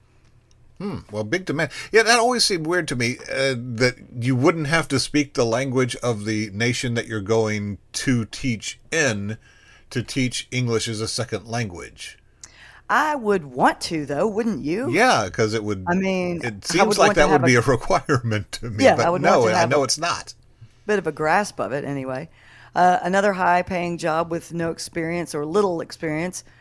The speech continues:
Speaker 2: Uh, oh, that's the first.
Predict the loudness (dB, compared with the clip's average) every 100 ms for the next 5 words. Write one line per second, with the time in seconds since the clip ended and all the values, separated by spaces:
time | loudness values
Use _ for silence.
0 | -20 _ _ -8 -2 0 2 2 0 0
1 | -2 -6 _ _ _ _ _ _ _ _
2 | _ _ _ _ _ _ -4 -2 0 -4
3 | -6 -8 -6 -8 -12